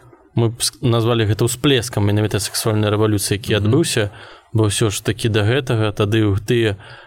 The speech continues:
Speaker 1: манархічныя часы, калі Беларусь знаходзілася на тэрыторыі Расійскай імперыі, зразумела, была дамінанта менавіта царквы, у заходніх куточках дамінанта касцёла,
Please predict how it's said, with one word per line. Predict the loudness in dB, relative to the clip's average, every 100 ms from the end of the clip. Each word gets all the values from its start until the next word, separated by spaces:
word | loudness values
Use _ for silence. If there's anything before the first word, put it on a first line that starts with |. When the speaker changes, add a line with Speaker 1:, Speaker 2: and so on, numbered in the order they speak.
| -6
Speaker 1:
манархічныя | 0 2 2 0 0 -2 0 -2 2 0
часы, | 0 -4 -2
калі | -2 0 2 2 2 2
Беларусь | 2 2 2 2
знаходзілася | 0 0 0 2 2 2 0 -2 -4 -16 -20 -4
на | -2
тэрыторыі | 0 -2 0 0 2 0
Расійскай | 0 0 -2 0 -2
імперыі, | -2 2 2 4 4 4 4 0 -10 -20 _
зразумела, | 0 0 2 2 2 2
была | 2 2 0 -4 -12 -10 0
дамінанта | 2 4 4 2 0 0
менавіта | 2 2 2 0 -2 -4 -4 -20 -20 -8
царквы, | -4 -4 0 2 4 4 4
у | 2 2
заходніх | 0 0 0 2 2 0 -4 -16 -20 -20 -6
куточках | -2 0 -2 -2 -4 0
дамінанта | 2 2 2 0 -2 -2
касцёла, | -2 -2 0 2 4 2 0